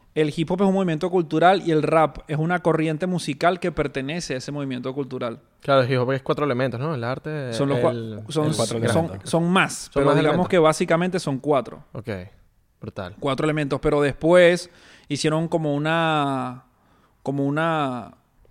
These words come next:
Speaker 1: como una actualización de los elementos del hip hop e involucraron otro grupo de elementos como el lenguaje, como la manera de vestir,
Speaker 2: Ok, ok.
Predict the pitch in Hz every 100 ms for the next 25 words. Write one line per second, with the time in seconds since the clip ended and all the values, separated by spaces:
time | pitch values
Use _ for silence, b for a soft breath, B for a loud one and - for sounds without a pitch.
0 | - - 139 143 151 170 160 139 123 -
1 | - - _ - 143 - 160 156 135 135
2 | - 196 202 190 185 143 143 135 151 156
3 | 175 170 135 135 - 180 175 - 156 143
4 | 139 135 135 143 156 147 131 _ _ -
5 | 151 143 156 156 151 160 151 147 156 156
6 | 170 147 139 131 127 b b - 139 135
7 | 127 127 151 170 160 151 151 151 147 143
8 | 139 b b b 143 143 131 135 135 135
9 | 143 131 127 - - 170 165 156 151 120
10 | 110 107 117 - 123